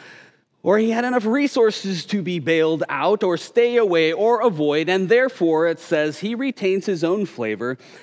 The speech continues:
and his aroma has not changed. Saying all the sediment, all that junk is still there.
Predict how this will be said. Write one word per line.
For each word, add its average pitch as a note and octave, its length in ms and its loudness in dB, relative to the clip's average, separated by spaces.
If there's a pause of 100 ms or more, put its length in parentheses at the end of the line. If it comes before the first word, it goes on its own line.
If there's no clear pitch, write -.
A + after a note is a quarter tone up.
and C#3+ 100 -4
his E3+ 160 -2
aroma F3 400 -2
has C#3+ 280 -10
not D3+ 260 -6 (240)
changed. C#3 680 -12 (1040)
Saying F#3+ 280 0
all A#3 180 0
the A#3 100 -4
sediment, G#3+ 600 -4
all G#3 140 -2
that G3+ 180 -4
junk D3+ 440 -6
is D#3+ 160 -4
still A#3 540 2
there. F3 500 -4